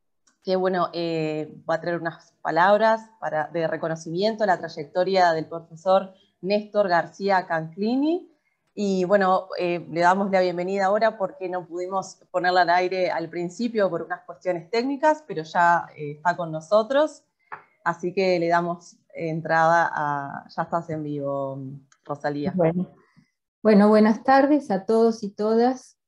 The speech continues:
Speaker 2: Eh, bueno, querido Néstor, querido maestro, va a ser una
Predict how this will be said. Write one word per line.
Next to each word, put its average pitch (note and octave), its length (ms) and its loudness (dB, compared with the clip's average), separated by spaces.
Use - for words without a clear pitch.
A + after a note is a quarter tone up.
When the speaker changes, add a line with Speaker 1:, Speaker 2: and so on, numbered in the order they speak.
Speaker 2:
Eh, F#3+ 560 0
bueno, G#3+ 400 2
querido G#3 400 -2
Néstor, G3+ 720 -4
querido F#3+ 380 0
maestro, G3+ 760 -2
va A3+ 60 2
a A3+ 60 4
ser A3 280 4
una E3 760 2